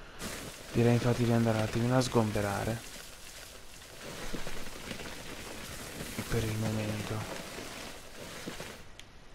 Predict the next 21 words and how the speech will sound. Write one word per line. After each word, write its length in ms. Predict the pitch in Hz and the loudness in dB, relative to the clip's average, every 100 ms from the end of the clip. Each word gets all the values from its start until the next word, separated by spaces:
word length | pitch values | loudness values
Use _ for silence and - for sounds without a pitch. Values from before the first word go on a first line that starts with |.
| - - - - - - | -16 -16 -16 -16 -14 0
Voilà. 260 | - 50 - - - - - - - | 2 2 -2 -14 -16 -16 -18 -16 -8
Così 240 | - 101 | -4 6
è 40 | 120 | 8
un 60 | |
po' 120 | 120 | 10
più 120 | - 113 | 8 6
libera 360 | 110 110 104 | 6 6 4
come 260 | 101 107 101 | 4 0 0
zona. 340 | - 95 98 - | 0 0 0 0
Poi, 220 | 110 92 - - - - - - - - - - - - - - - - - | 2 2 -2 -14 -16 -16 -16 -16 -16 -14 -14 -16 -18 -18 -18 -18 -18 -16 -2
eh, 260 | 101 101 | 2 2
salute 400 | 104 113 123 123 | 2 2 2 4
bassa. 460 | 113 104 104 - 107 | 4 2 2 -4 -6
Chi 140 | - 123 | -4 -4
c'è 240 | - 110 | -2 -2
con 120 | 113 | 0
la 100 | 110 | 0
salute 380 | - 107 107 110 | 0 0 0 -2
bassa? 500 | 107 107 107 - 110 | 0 -2 -2 -4 -2
Oh. 140 | 117 117 - - - - - - - - - - - - - - - - - - - - - - - | -2 -4 -14 -18 -18 -18 -16 -16 -16 -18 -18 -18 -18 -18 -18 -16 -16 -16 -18 -16 -16 -16 -14 -14 -6
Nessuno. 360 | 135 - - | -4 -4 -8